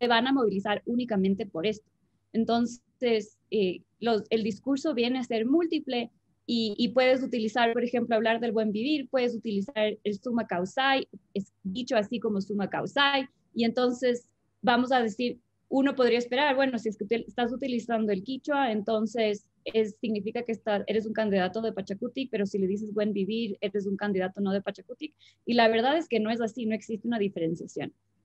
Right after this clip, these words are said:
Y si me presionas, la verdad, dado que fue Correa el que, y bajo este régimen, los que hicieron este tema más visible, si tenemos que dar un ownership, se lo daría a, a Arauz en este punto y a su,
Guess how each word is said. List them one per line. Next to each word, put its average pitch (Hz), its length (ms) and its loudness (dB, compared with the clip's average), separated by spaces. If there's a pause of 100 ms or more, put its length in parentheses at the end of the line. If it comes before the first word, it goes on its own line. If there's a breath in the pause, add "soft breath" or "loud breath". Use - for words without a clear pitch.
(100)
Y 233 120 -2
si 240 140 -2
me 214 160 0
presionas, 294 760 2
la 214 200 4
verdad, 202 440 2 (100)
dado 226 480 2
que 226 160 0
fue 226 320 0
Correa 208 640 6 (260)
el 220 320 4
que, 220 280 4
y 226 120 -2
bajo 202 240 2
este 233 220 2
régimen, 233 520 2 (100)
los 220 220 4
que 269 300 -2 (560)
hicieron 247 640 2
este 233 280 0
tema 240 400 0
más 220 280 0
visible, 240 720 -4 (160)
si 240 80 -4
tenemos 226 360 0
que 254 120 -6
dar 214 400 4
un 220 260 -2
ownership, 247 560 0 (140)
se - 260 -2
lo 202 160 2
daría 226 460 0 (100)
a, 180 180 -4 (380)
a 185 140 -4
Arauz 214 380 2
en 214 120 0
este 202 180 -6
punto 233 380 0
y 202 160 0
a 185 80 0
su, 175 480 -4